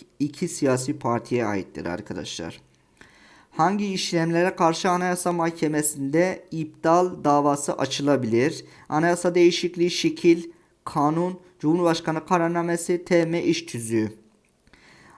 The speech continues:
Anayasa değişikliği şekil bakımında kanunları şekil bakımında iptali için kaç gün içinde dava açılır ve kim açar?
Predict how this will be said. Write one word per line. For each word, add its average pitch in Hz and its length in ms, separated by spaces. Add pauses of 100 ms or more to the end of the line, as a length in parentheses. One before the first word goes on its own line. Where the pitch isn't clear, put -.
Anayasa 175 500
değişikliği 175 500
şekil 170 480
bakımında 151 520
kanunları 156 580
şekil 170 420
bakımında 147 360
iptali 156 580
için 135 340 (100)
kaç 170 240
gün 170 140
içinde 143 480
dava 131 280
açılır 131 400
ve 127 140
kim 120 280
açar? 151 500